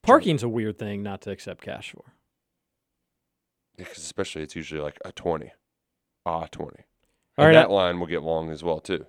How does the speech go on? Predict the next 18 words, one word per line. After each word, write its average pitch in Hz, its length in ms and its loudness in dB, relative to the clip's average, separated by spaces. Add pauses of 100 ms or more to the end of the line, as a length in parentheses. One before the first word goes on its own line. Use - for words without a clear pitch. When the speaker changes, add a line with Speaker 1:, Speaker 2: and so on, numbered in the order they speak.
Speaker 2:
Jar-, 120 220 -8
yeah, 92 140 -8
j- - 160 -18 (240)
Speaker 1:
I - 60 2
need 180 160 10
our 165 180 12
Midwesterners 151 960 6
from 127 400 0
Pittsburgh 165 600 6
all 147 160 10
across 143 400 6
the 143 100 2
rest, 139 320 2
the 151 100 4
west 147 280 6
of 131 100 0
the 127 100 2
Midwest. 127 680 2